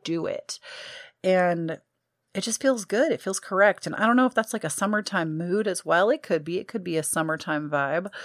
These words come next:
even though we're doing fall in July. And lastly, I just wanna focus on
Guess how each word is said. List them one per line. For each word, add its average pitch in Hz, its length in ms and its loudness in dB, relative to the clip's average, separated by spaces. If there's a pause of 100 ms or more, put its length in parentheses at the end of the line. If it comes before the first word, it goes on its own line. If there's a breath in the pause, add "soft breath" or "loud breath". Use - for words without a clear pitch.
(360 loud breath)
even 190 220 -2
though 180 100 0
we're 170 140 -2
doing 165 240 -4
fall 147 280 0
in 151 120 -4
July. 147 580 -4 (400)
And 262 200 6
lastly, 320 560 4 (160)
I 233 120 0
just 302 240 2
wanna 320 200 6
focus 202 560 2
on 180 520 0